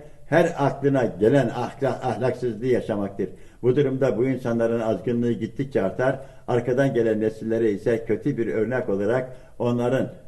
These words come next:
da ahlaksızlığını artırır. İşte Abese suresindeki ayeti kerimenin bir karşılığı.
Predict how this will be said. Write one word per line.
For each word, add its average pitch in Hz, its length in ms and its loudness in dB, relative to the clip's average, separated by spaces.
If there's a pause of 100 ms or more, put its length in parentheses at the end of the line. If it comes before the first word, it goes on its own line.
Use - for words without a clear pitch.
(160)
da 123 180 0
ahlaksızlığını 107 760 -2
artırır. 90 380 -4 (300)
İşte 143 260 0
Abese 135 400 2
suresindeki 113 1000 0
ayeti 123 420 2
kerimenin 117 500 0
bir 135 160 0
karşılığı. 107 540 0